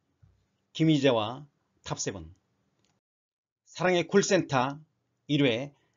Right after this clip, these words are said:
날 보러 와요. 사랑의 콜센터 이 회 오프닝 무대 제비처럼. 사랑의 콜센터 이 회 오프닝 무대 질풍가도. 잘 봐라, 마.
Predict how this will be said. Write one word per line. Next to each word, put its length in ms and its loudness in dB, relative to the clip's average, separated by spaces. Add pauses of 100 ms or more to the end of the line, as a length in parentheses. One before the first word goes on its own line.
(100)
날 320 6
보러 180 0
와요. 300 -4 (1300)
사랑의 420 -2
콜센터 680 0
이 160 4
회 280 4 (360)
오프닝 420 4
무대 340 -2 (140)
제비처럼. 580 0 (1080)
사랑의 420 -2
콜센터 460 0
이 200 0
회 320 2
오프닝 380 2
무대 360 -2 (200)
질풍가도. 920 -4 (1080)
잘 340 6
봐라, 240 4
마. 340 2